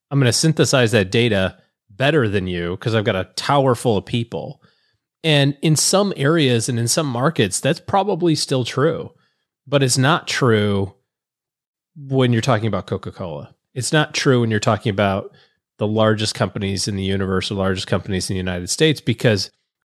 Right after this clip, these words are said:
all of that information, and that's really the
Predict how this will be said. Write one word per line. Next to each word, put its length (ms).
all 280
of 80
that 180
information, 640
and 120
that's 220
really 380
the 280